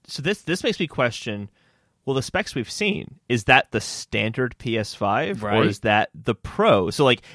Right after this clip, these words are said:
Speaker 1: eight K, one hundred twenty frames per second for the Pro model, but the P S five normal will just be four K sixty or something like that. Like, what does that mean? Is the solid state hard drive gonna be only in the P S five Pro but not in the other one?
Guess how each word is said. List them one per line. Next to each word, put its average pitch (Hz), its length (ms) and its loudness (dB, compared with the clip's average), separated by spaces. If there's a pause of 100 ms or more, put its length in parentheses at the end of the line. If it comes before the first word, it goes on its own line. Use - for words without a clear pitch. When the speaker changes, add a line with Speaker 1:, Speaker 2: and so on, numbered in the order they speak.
(120)
Speaker 1:
eight 165 200 4
K, 139 340 2
one 92 100 -4
hundred 147 240 0
twenty 147 220 -2
frames 147 340 -4
per 139 140 0
second 143 480 -2 (200)
for 165 160 0
the 135 80 0
Pro 170 240 8
model, 104 460 6 (260)
but 151 160 6
the 135 80 -6
P 151 160 4
S 131 140 4
five 117 520 4
normal 120 340 4
will 107 60 2
just 104 120 -8
be 110 100 -2
four 107 220 0
K 95 260 -2
sixty 98 380 -6
or 101 60 -4
something 98 200 -8
like 95 140 -8
that. 90 120 -4
Like, 104 140 -4
what 123 140 2
does 135 160 -2
that 123 220 4 (160)
mean? 143 320 -2 (140)
Is 135 200 0
the 120 80 -6
solid 139 320 4
state 139 220 0
hard 127 260 2
drive 170 460 0
gonna 135 180 0
be 131 260 0
only 131 320 -2
in 123 80 -2
the 120 60 -4
P 127 160 0
S 127 140 -2
five 117 600 -2
Pro 127 280 2
but 104 120 -4
not 110 180 2
in 101 40 -4
the 110 60 -2
other 147 100 0
one? 151 100 0